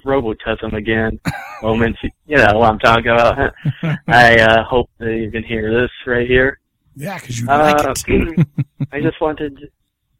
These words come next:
Speaker 1: well, the, even though it's been two weeks,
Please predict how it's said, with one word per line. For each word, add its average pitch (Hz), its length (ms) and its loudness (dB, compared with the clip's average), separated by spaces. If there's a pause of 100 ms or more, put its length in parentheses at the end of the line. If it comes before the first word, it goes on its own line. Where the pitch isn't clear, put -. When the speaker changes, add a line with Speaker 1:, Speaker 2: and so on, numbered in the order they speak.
(580)
Speaker 1:
well, 220 340 0 (540)
the, 127 220 -2 (380)
even 139 280 -8
though 143 360 -2
it's 139 120 -12
been 117 240 -14 (160)
two 156 180 0
weeks, 143 360 -4